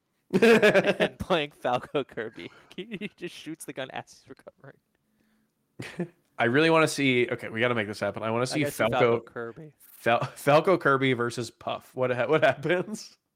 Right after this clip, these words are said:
Speaker 2: Falco Kirby versus Puff is contentious 'cause I don't think. Oh God. It's like
Speaker 1: I don't
Speaker 2: Kirby's
Speaker 1: think Pu-,
Speaker 2: punch
Speaker 1: <laughs>
Speaker 2: game.
Speaker 1: I don't
Speaker 2: I don't
Speaker 1: think
Speaker 2: know how
Speaker 1: Kirby
Speaker 2: Kirby
Speaker 1: can do
Speaker 2: does.
Speaker 1: anything, but, uh, <laughs>
Speaker 2: I think it'd be really, really funny.
Speaker 1: But
Speaker 2: Yeah, I mean,
Speaker 1: God.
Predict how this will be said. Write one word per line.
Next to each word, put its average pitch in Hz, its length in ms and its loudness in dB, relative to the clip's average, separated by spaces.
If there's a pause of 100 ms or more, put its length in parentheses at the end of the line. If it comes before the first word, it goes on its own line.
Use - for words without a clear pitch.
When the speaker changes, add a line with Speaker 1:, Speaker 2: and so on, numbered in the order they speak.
Speaker 2:
Falco 170 300 -4
Kirby 170 280 -6
versus 139 320 -12
Puff - 280 -12 (100)
is 113 220 -16
contentious 113 840 -20
'cause 127 140 -16
I 120 80 -8
don't 131 260 -12
think. 127 160 -14 (2250)
Oh 117 160 -20
God. 113 260 -20 (180)
It's - 80 -20
like 135 180 -20
Speaker 1:
I - 60 4
don't - 80 0
Speaker 2:
Kirby's 247 140 -4
Speaker 1:
think - 60 -20
Pu-, - 160 -4
Speaker 2:
punch 160 220 -2
Speaker 1:
<laughs> - 20 -20
Speaker 2:
game. 107 160 -16
Speaker 1:
I - 60 -12
don't 117 80 -8
Speaker 2:
I - 20 2
don't 381 140 0
Speaker 1:
think 247 140 -2
Speaker 2:
know - 60 -2
how 170 60 2
Speaker 1:
Kirby 190 180 2
Speaker 2:
Kirby 214 120 -2
Speaker 1:
can 180 60 -6
do 196 140 -4
Speaker 2:
does. - 200 -8
Speaker 1:
anything, 156 480 -4 (120)
but, 123 220 2
uh, 123 300 2 (240)
<laughs> 302 220 -20
Speaker 2:
I 160 40 -16
think - 180 -14
it'd 160 120 -6
be 151 80 -6
really, 117 300 -6
really 117 200 -8
funny. 117 280 -12
Speaker 1:
But 117 180 -14
Speaker 2:
Yeah, 147 300 4
I 120 80 -2
mean, 127 200 -8
Speaker 1:
God. 120 400 -16